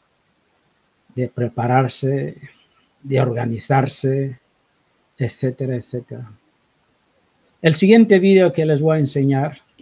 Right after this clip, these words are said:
ha ocurrido justamente en esta semana, que un guineoecuatoriano ha hablado de, creo que setenta y dos horas para salir a la calle.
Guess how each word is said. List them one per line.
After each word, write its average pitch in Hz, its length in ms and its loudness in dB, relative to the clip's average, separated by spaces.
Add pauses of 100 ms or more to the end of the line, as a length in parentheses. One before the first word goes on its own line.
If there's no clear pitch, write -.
(240)
ha 143 100 2
ocurrido 139 440 0
justamente 131 640 -4
en 127 80 -2
esta 123 260 -6
semana, 131 540 -4 (760)
que 139 120 2
un 151 120 4
guineoecuatoriano 139 1080 0
ha 135 180 -2
hablado 139 540 0
de, 120 420 -4
creo 131 220 -6
que 120 80 -12
setenta 117 500 -6
y 120 40 -2
dos 123 260 -4
horas 127 240 -6
para 127 200 -10
salir 123 340 -8
a - 20 -8
la 127 160 -12
calle. 120 320 -18